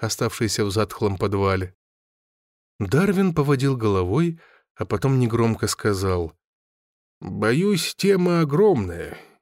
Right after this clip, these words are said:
ее надо рассматривать с разных сторон. Вряд ли у профсоюзов правильная цель, если смотреть в целом. Как я понял, они хотят ввести одинаковые правила для всех рабочих,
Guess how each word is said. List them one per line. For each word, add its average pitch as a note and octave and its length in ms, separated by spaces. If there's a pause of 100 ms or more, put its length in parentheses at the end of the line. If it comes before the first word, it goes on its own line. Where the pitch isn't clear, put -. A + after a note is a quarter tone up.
ее B2+ 280
надо D#3+ 260
рассматривать D3 720
с - 80
разных A#2+ 360
сторон. A2+ 540 (760)
Вряд C3+ 380
ли A#2+ 60
у G2+ 80
профсоюзов G#2 760
правильная G2 580
цель, D2+ 440 (380)
если B2+ 320
смотреть A2+ 480
в - 60
целом. D2 520 (840)
Как F3 200
я A3+ 120
понял, A3 580 (120)
они G3 220
хотят F#3+ 380
ввести F3+ 420
одинаковые E3 680
правила C#3+ 560
для A#2+ 160
всех - 320
рабочих, C3 880